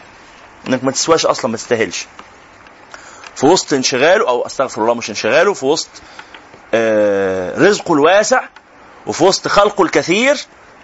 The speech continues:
وفي وسط، آه، نعيمه ال-، ال-، ال-، العميم الغفير، انت ما تسواش حاجه. في وسط النجوم والمجرات والشموس وال-،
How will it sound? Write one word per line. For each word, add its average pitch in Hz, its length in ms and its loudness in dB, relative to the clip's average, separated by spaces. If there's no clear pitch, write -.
وفي 110 200 0
وسط، 196 460 2
آه، 135 520 2
نعيمه 220 500 0
ال-، 190 160 -4
ال-، 175 360 0
ال-، 160 360 2
العميم 180 580 2
الغفير، 233 520 0
انت 285 200 -2
ما 262 220 0
تسواش 269 320 -4
حاجه. - 200 -4
في - 100 0
وسط 170 220 -4
النجوم 131 680 0
والمجرات 123 800 -4
والشموس 135 640 -6
وال-، - 120 -16